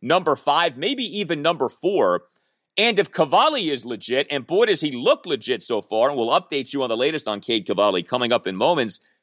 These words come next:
that does change the trajectory here of how we talk about the Nationals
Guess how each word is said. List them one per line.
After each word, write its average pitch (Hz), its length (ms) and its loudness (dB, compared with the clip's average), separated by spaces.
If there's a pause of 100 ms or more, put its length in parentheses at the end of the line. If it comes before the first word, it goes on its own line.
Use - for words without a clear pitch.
(120)
that 214 260 0
does 349 180 -6
change 269 360 -4
the 277 80 -10
trajectory 285 680 -4
here 139 220 0
of 85 80 -10
how 156 160 0
we 196 120 0
talk 175 280 2
about 170 280 0
the 139 60 -4
Nationals 143 640 -4